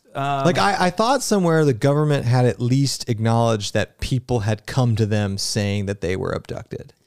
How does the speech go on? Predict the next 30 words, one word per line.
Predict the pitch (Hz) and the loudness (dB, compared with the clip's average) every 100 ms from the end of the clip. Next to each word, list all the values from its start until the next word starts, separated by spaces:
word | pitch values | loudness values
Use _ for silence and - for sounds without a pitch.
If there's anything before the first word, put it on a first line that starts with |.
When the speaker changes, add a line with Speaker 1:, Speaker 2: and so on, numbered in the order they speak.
| _ _ _ _ _ - | _ _ _ _ _ -14
Speaker 1:
I'm | 151 | -10
not, | 196 185 | -8 -8
I'm | 131 139 | -8 -10
not | 160 | -8
sure | - 156 | -10 -10
if | 123 - | -12 -12
that | 107 117 | -10 -10
was | 120 110 | -10 -12
included | - 120 - 127 113 | -14 -16 -12 -10 -10
in | 107 104 | -10 -12
that, | 98 95 _ | -12 -14 _
that | 101 92 | -10 -10
data | 104 95 98 | -8 -10 -10
dump, | 98 107 104 | -12 -12 -12
but | 110 104 - | -14 -14 -16
there | 120 117 | -14 -10
was | 117 175 143 | -8 -8 -6
a, | 117 - _ _ | -8 -8 _ _
uh, | 107 101 98 - | -12 -12 -14 -14
a, | 101 95 | -14 -12
um, | 90 87 85 85 _ | -12 -14 -16 -20 _
well-respected, | 107 135 127 - 113 107 104 95 92 104 _ | -8 -8 -8 -12 -12 -12 -12 -12 -16 -20 _
um, | 92 90 82 78 82 _ _ | -12 -10 -10 -14 -20 _ _
psychiatrist | - 104 131 123 95 90 - - _ _ _ _ | -14 -12 -10 -10 -12 -16 -20 -20 _ _ _ _
from, | 107 95 | -14 -14
uh, | 104 95 | -14 -14
back | 90 110 101 - | -14 -14 -14 -12
in | 101 | -12
the, | 95 90 | -12 -12
um, | 87 82 82 | -12 -14 -18